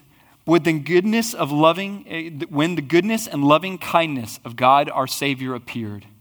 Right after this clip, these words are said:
he saved us, not because of works done by us in righteousness,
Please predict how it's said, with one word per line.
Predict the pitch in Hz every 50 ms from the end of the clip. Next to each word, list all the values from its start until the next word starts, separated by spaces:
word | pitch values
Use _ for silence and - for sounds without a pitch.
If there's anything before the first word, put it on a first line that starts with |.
| _ _ _ _ _ _ _ - _ _ _
he | - 175
saved | 170 - - - 190 180 185 175 143
us, | 143 120 110 - - - - _ _ _ _ - _ -
not | 120 127 139 156 190 190 -
because | 202 160 180 165
of | 151 147
works | 135 151 147 123 131
done | 131 123 - 147 147 160 170 156 139
by | 147 147 151 156 156
us | 151 151 151 - -
in | - 151 139
righteousness, | 135 135 135 135 - - 127 - - 127 117 - - - -